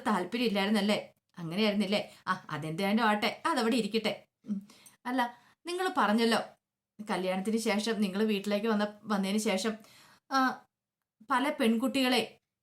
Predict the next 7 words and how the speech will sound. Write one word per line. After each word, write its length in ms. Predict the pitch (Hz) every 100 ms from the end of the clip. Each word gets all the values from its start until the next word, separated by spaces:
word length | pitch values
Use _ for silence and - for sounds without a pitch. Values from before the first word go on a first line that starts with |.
| -
ഉം, 120 | 196 -
പ്രതിയെന്ന് 440 | - 175 190 202 214
ആരോപിക്കപ്പെടുന്ന 760 | 185 202 214 220 220 233 214
അനി 200 | 185 180
വീട്ടിലേക്ക് 460 | 214 202 202 208 220
വിളിച്ചു 320 | 220 190 214
വരുത്തുകയും 460 | 208 202 202 226